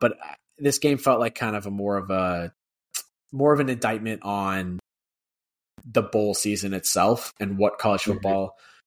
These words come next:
Speaker 1: wants to do with these bowl games moving forward versus the Florida State team and their season.
Speaker 2: Yeah, hundred percent. There was no incentive for them to really play, especially guys that,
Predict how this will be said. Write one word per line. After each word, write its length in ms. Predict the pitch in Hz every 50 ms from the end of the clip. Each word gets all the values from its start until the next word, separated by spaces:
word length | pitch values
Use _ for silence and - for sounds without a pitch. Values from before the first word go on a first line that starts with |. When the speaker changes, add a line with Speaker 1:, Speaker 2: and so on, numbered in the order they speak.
| _ -
Speaker 1:
wants 300 | 110 107 104 98 - -
to 60 | 104
do 200 | 92 98 104 101
with 120 | 101 98 -
these 180 | 98 95 92
bowl 220 | - - 95 98 98
games 380 | 104 104 101 98 101 101 -
moving 260 | 101 98 90 92 87
forward 500 | - - 95 95 101 107 110 113 110 104
versus 640 | 98 92 90 90 - - 90 87 87 87 82 - - - _ -
the 60 | 104
Florida 320 | - - - 95 87 80 -
State 280 | - - 80 - - -
team 300 | - 80 82 80 76 - _ -
and 200 | 92 90 87 87 _ _ _ -
their 160 | - 85 - -
season. 440 | - - - - - - - - - _ _ _ - - - - - - _ _ _ _ _ _ _ _ _ -
Speaker 2:
Yeah, 240 | 123 127 110 101 - -
hundred 240 | - 147 151 151 131
percent. 320 | 120 117 110 127 120 117 110
There 80 | 120
was 100 | 117 113
no 120 | 139 147 139
incentive 440 | 117 107 - 123 117 120 117 107
for 80 | - 120
them 160 | 113 110 113
to 60 | 110
really 180 | 110 113 113 104
play, 320 | 107 - 110 104 107 104
especially 380 | 104 - - 120 110 - 117 104
guys 240 | 101 95 95 98 -
that, 200 | 101 92 87